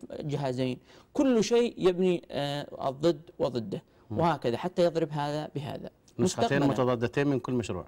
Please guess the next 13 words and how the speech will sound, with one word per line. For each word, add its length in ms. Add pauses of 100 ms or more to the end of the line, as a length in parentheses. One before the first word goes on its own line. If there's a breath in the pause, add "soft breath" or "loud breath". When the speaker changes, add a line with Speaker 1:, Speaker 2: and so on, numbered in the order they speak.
(100)
Speaker 1:
من 80
كل 200
مشروع. 340 (380 loud breath)
وعلى 240
هذا 480 (480 soft breath)
طبعا 160
هو 120
تفكيره 520
أنه 220
إيش؟ 180 (280)
أن 480
يحكم، 540
يعني، 400